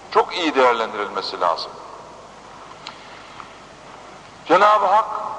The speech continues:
son derece lütfediyor. Rahmeti her şeyi kaplamıştır. Bizi ikaz ediyor. Öldükten sonra karşımıza çıkacak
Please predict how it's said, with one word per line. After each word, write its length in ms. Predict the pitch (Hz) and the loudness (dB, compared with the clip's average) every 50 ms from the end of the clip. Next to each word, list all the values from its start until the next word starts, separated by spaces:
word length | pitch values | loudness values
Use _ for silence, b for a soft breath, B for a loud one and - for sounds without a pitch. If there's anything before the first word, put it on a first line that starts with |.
| - - | -12 -12
son 460 | - - - - - 165 233 233 226 | -12 -10 -10 0 2 2 2 2 2
derece 420 | 208 196 180 175 170 156 165 160 151 | 0 2 2 2 0 0 0 0 0
lütfediyor. 580 | 147 - - - 123 110 107 107 107 120 139 - - - - - - - - - - - - - - - - - - - - - - - - - - - - - - - - - - - - - | -2 -6 -4 -4 -4 -4 -2 -2 -2 -2 -2 -4 -10 -14 -16 -16 -18 -18 -18 -20 -20 -20 -20 -20 -20 -20 -20 -20 -20 -20 -20 -20 -20 -20 -20 -20 -20 -20 -20 -20 -20 -20 -20 -20 -20 -20 -4 2
Rahmeti 480 | - 127 135 139 143 151 156 - 180 185 | 2 2 2 2 0 0 0 2 2 4
her 160 | 190 196 185 | 4 4 2
şeyi 320 | 180 175 175 170 170 160 | 0 -2 0 0 0 0
kaplamıştır. 800 | - 156 156 151 143 139 135 131 127 127 - - - 127 127 - - - - - - - - - - - - - | 2 2 2 2 2 0 0 0 0 -6 -6 -6 -2 -4 -4 -4 -4 -12 -14 -16 -16 -16 -16 -18 -18 -18 -14 -12
Bizi 360 | 131 143 143 151 160 151 151 | -12 -6 -4 -4 -2 0 0
ikaz 380 | 151 147 - 156 175 196 180 185 | 0 2 2 2 2 2 0 -4
ediyor. 400 | 175 151 147 143 135 135 127 110 - - - - - - - - - - - - - - - - - - - - - - - - - - - - - - - - | -8 -6 -2 0 2 2 2 0 -2 -10 -12 -12 -14 -14 -14 -16 -16 -16 -18 -18 -18 -18 -20 -20 -20 -20 -20 -20 -20 -20 -20 -20 -20 -20 -20 -20 -20 -20 -2 0
Öldükten 640 | 113 131 143 143 143 160 160 - - 165 175 190 180 | 2 2 2 0 -4 -8 -10 -6 -2 -2 0 0 -2
sonra 580 | - - - 147 127 120 104 101 107 113 127 - - - - - - - - - - - - - - - - - - - - - | -8 -6 -2 -2 -2 -2 0 -2 0 0 0 -2 -8 -14 -16 -16 -16 -16 -18 -18 -18 -20 -20 -20 -20 -20 -20 -20 -20 -20 -14 -8
karşımıza 920 | - - - 139 147 156 - - - 170 170 175 175 160 156 180 180 175 | -8 -4 0 0 0 0 -2 -6 -8 -8 -6 -6 -6 -2 0 0 0 0
çıkacak 680 | - - - - - 175 180 180 185 196 190 190 - | -2 -10 -12 -6 -2 -2 -2 0 2 0 0 0 -2